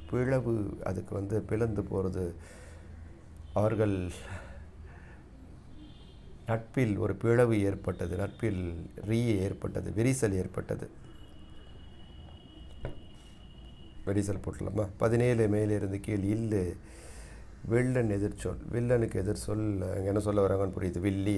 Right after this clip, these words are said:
அப்படின்னுவாங்க. இப்படி ஒரு தமிழ் வார்த்தை இருக்கான்னுலாம் கேட்கக்கூடாது.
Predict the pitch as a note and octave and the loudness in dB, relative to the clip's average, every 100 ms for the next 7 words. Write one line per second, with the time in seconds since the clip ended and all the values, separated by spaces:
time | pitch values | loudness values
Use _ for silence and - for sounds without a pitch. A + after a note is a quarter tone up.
0 | F#2 - F2 E2+ E2 D#2+ - - - - | 2 0 -2 -2 -4 -4 -6 -8 -12 -14
1 | - - G#2+ G#2 A2 G#2+ G#2 A#2+ C3+ A#2+ | -14 -6 -4 4 4 4 4 6 6 8
2 | A2 G#2 G#2 G2 G#2 G2 A2 A2 G#2+ - | 6 6 2 4 2 4 2 2 0 2
3 | F2+ F2 | -2 -2